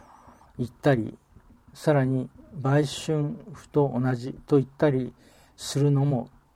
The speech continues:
聞きましたが、それは事実ではありません。当時の女性が結婚した時に、女性には選択の権利が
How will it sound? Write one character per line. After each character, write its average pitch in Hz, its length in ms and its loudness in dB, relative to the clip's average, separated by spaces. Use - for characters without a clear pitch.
聞 - 140 -16
き 135 100 -4
ま 123 120 0
し - 120 -10
た 104 120 -6
が、 117 260 -4
そ - 180 -2
れ 147 80 6
は 147 120 4
事 139 160 -4
実 127 280 -6
で 151 60 6
は 131 140 2
あ 110 60 -6
り 107 80 -10
ま 107 120 -8
せ 110 200 -8
ん。 127 140 -12
当 175 220 2
時 147 140 0
の 139 240 0
女 127 140 0
性 139 400 4
が 143 340 0
結 139 220 -2
婚 151 160 -2
し - 80 -6
た 147 120 0
時 139 280 2
に、 117 240 0
女 131 120 2
性 151 220 2
に 160 80 0
は 143 100 0
選 147 300 -2
択 143 260 -2
の 143 120 -2
権 139 320 -2
利 113 100 -4
が 127 240 -2